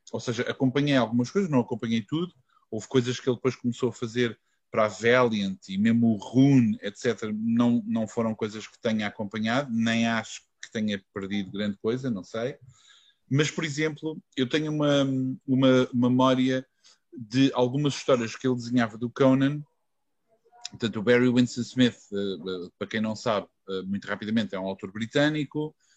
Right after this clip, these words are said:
eh, que apareceu, eh, quase formado, eh, quando entrou na indústria da banda desenhada norte-americana, mainstream, sobretudo super-heróis, eh, mas visualmente ele tinha,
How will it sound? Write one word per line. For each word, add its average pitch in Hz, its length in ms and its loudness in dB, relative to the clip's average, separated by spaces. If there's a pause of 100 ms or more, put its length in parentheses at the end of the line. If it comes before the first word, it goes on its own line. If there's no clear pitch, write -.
(260)
eh, 113 140 2
que 123 240 0
apareceu, 117 800 0 (340)
eh, 107 100 -4
quase - 480 0
formado, 120 960 2
eh, 104 240 -2
quando 117 180 0
entrou 117 300 -2
na 113 140 0
indústria 113 540 -2
da 101 120 -6
banda 107 180 -4
desenhada 101 560 -6
norte-americana, 104 840 -2
mainstream, 107 760 -2
sobretudo 101 420 -12
super-heróis, 123 640 -2 (520)
eh, 135 200 0
mas 131 160 6
visualmente 139 680 0
ele 135 160 0
tinha, 127 520 2